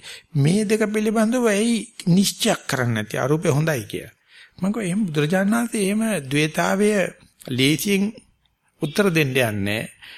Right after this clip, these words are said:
බුදුරජාණන් වහන්සේ අහනවා යම් කිසි කෙනෙක් මේ විදිහට ආනපන සියුම් වුණා, අතිසියුම් වුණා, ඊට පස්සේ ඇති තත්ත්වයට ප්‍රිය වුණයි කියලා හිතන්නේ ඒ නෝන මාත්‍ය ගන්න හදන තර්කයට ඒක නැති වෙච්චාම කනගාටුවක් වෙනවනේ එතකොට.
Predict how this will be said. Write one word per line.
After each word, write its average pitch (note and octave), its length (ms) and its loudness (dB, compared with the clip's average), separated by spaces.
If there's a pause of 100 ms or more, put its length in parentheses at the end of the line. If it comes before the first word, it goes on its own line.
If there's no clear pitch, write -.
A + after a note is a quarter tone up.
(120)
බුදුරජාණන් G3+ 520 0
වහන්සේ F3+ 280 2
අහනවා B2+ 480 0 (500)
යම් C#3 240 0
කිසි E3 220 -4
කෙනෙක් F3+ 280 -2
මේ D#3+ 180 -2
විදිහට D#3+ 300 -4 (520)
ආනපන C3 460 -2
සියුම් B2 340 -4
වුණා, F#2 300 -6 (280)
අතිසියුම් D3 640 2
වුණා, A2 300 -2 (400)
ඊට E3+ 240 0
පස්සේ F#3 300 0
ඇති E3+ 200 -4
තත්ත්වයට F3+ 440 -4 (840)
ප්‍රිය E3+ 200 2
වුණයි G#3 300 4
කියලා F#3 240 0
හිතන්නේ E3 460 -2 (100)
ඒ B2+ 120 -4
නෝන A#2+ 240 -2
මාත්‍ය B2+ 360 -4
ගන්න B2 320 -4
හදන C3 340 -6 (120)
තර්කයට D3 400 -2 (520)
ඒක F#3+ 220 -4
නැති F3+ 280 0
වෙච්චාම G3+ 360 0
කනගාටුවක් G3 560 -2
වෙනවනේ G2+ 300 -6
එතකොට. G2+ 260 -12